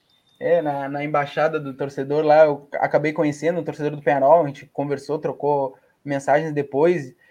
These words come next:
e ele é um dos que vai torcer tranquilamente pro Bragantino, porque ele ainda tá, né, com, com a, uma água guardada do, do último confronto e, né, desse confronto da, da última competição.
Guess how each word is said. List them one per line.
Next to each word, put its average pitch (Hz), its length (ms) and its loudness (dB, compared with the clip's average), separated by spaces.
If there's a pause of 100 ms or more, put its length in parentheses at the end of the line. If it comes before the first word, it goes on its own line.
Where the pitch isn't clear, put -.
(160)
e 131 60 -10
ele 139 460 0
é 160 100 10
um 175 200 2
dos 160 120 -10
que 147 120 -10
vai 147 140 8
torcer 151 460 -2
tranquilamente 156 680 -4
pro 151 120 -12
Bragantino, 147 680 -4
porque 170 260 -14
ele 175 320 -2
ainda 175 240 0
tá, 156 240 2
né, 160 180 -4
com, 147 140 -14
com 143 220 -8
a, 135 380 -6 (280)
uma 135 180 -2
água 147 220 4
guardada 143 540 2
do, 139 200 -12 (220)
do 139 160 -10
último 147 460 -10
confronto 160 720 -2
e, 165 420 -10 (260)
né, 151 140 -4
desse 151 260 -8
confronto 147 460 -8
da, 147 200 2
da 139 120 0
última 139 340 -8
competição. 143 600 -10